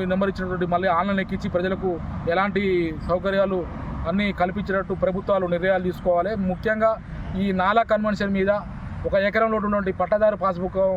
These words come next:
కలిగినటువంటి వెంచర్లను ప్రభుత్వం గుర్తించి ఒక నూతన మార్గ జీవో జారీ చేయాలని, నాలా కన్వెన్షన్ మీద ప్రజలకు చేయాలని కోరుతున్నా. ఎల్ఆర్ఎస్ను కూడా మరొకసారి ఆలోచించి మరి కోర్టులో కూడా ఆ కేసుని ప్రభుత్వం తరపున వాదించి ఆ కేసు కొట్టేసి ఇక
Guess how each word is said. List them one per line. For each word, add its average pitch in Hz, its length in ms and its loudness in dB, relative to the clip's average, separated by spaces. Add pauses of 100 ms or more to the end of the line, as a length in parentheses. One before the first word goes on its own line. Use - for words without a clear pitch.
(100)
కలిగినటువంటి 180 460 -2 (440)
వెంచర్లను 202 720 0
ప్రభుత్వం 190 460 -2
గుర్తించి 196 360 -2
ఒక 220 140 -2
నూతన 196 340 0
మార్గ 185 460 0
జీవో 185 200 0
జారీ 170 340 0
చేయాలని, 175 300 -2 (300)
నాలా 175 240 2
కన్వెన్షన్ 185 360 0
మీద 180 120 2 (400)
ప్రజలకు 196 360 -2 (560)
చేయాలని 180 360 2
కోరుతున్నా. 175 340 -2 (340)
ఎల్ఆర్ఎస్ను 208 480 2
కూడా 190 220 2
మరొకసారి 190 360 0
ఆలోచించి 185 420 0
మరి 185 80 0
కోర్టులో 196 320 -2
కూడా 196 200 0 (320)
ఆ 160 40 -2
కేసుని 202 560 -2 (300)
ప్రభుత్వం 202 360 0
తరపున 202 300 0
వాదించి 190 680 2 (420)
ఆ 160 140 -2
కేసు 208 240 0
కొట్టేసి 208 460 -2 (100)
ఇక 214 100 -2